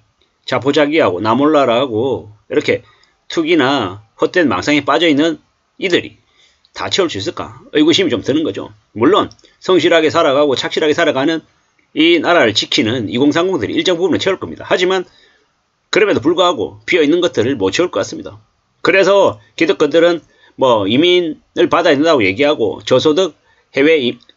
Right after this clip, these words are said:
해외 노동자를 끌어들여서 부족분을 채우려고 하지만 쉽사리 그렇게 되진 않을 것 같습니다. 앞으로 우리는요, 더욱더 힘들어지고 더욱더 어려워지고 더욱더 막막해지는 이 나라를,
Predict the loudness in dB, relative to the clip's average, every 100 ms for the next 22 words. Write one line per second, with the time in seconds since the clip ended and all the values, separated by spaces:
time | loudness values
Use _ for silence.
0 | _ 0 2 2 2 2 2 2 2 0
1 | 2 2 2 2 2 0 -2 0 0 0
2 | 2 2 2 0 -2 -6 -12 _ _ _
3 | -12 -6 0 0 0 -2 -2 -2 0 -2
4 | -2 -2 -4 -6 -6 -10 -12 -20 _ _
5 | _ -6 -2 0 2 2 0 -2 0 0
6 | 0 -4 -4 -4 -4 -6 -2 0 2 0
7 | 2 4 2 -2 -4 -2 0 0 -4 -6
8 | -4 -2 -2 -4 -8 -16 -20 _ -2 0
9 | 2 2 0 -2 -6